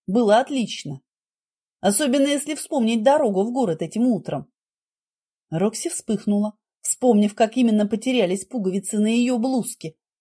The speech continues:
Очевидно, что и Вит вспомнил об этом же, потому что красноречивый взгляд мужчины задержался на груди Рокси. "Не сняла утром с беззвучного?" осторожно ответила Роксана.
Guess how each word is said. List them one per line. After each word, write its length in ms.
Очевидно, 480
что 220
и 160
Вит 260
вспомнил 580
об 160
этом 300
же, 240
потому 240
что 160
красноречивый 800
взгляд 340
мужчины 560
задержался 680
на 140
груди 360
Рокси. 580
"Не 300
сняла 580
утром 680
с 180
беззвучного?" 1040
осторожно 720
ответила 480
Роксана. 640